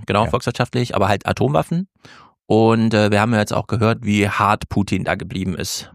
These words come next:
Speaker 1: weil ich stelle mir das so und so vor und das sind meine Vorstellungen und Trump hat dann, äh, ist damit allein. Die Ukraine noch kleiner. Also volkswirtschaftlich spielt's gar keine Rolle.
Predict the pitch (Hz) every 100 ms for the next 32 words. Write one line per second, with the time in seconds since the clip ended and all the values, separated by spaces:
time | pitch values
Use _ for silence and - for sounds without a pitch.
0 | - 78 85 - 78 58 - - 92 87
1 | 85 98 95 101 113 - 104 98 90 87
2 | 104 92 87 92 104 - 98 95 95 98
3 | - 95 95 - - 92 - - 98 -
4 | 101 104 - - 123 _ _ _ _ _
5 | _ _ _ _ - 135 - - 131 131
6 | 123 127 117 - _ _ _ - 117 110
7 | - 87 71 - - _ _ _ 95 104
8 | 123 - - 113 - 98 113 95 - 117
9 | - 127 123 123 135